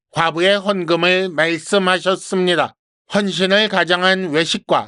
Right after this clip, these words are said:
참된 헌신을 대조하여 가르치신 것입니다. 가난한 자를 압박하여 생활비 전부를 헌금하게 하는 것도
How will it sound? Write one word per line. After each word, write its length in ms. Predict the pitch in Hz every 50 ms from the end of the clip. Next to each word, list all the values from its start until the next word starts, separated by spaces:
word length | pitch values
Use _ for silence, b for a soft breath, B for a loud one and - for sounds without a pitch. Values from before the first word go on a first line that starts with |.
| - _ _
참된 560 | - - 220 208 196 185 180 196 208 208 214
헌신을 800 | 214 196 - 202 202 196 170 - 185 180 185 190 190 196 190 190 -
대조하여 920 | 156 160 160 165 156 160 190 202 190 185 - 175 165 165 180 180 180 180 - -
가르치신 840 | - - 175 165 170 165 160 - - 156 139 - 180 180 180 180 180
것입니다. 680 | 175 180 175 - - 185 180 175 175 175 160 131 101 - _ _ _ _ _ _ _ -
가난한 480 | 180 180 180 180 180 190 220 226 208
자를 360 | 196 196 190 185 196 196 196 196
압박하여 880 | - 160 156 _ - 196 190 190 - - 196 202 175 127 101 85 - _
생활비 580 | - - - 208 202 190 180 175 170 214 226 220
전부를 680 | - 175 175 175 170 165 160 175 175 185 190 190 202
헌금하게 1080 | 190 - - 202 208 202 196 185 202 214 208 208 202 170 190 180 175 185 185 180 185 185
하는 380 | - - 196 190 185 175 170 160
것도 560 | 160 160 - - 190 185 180 185 185 175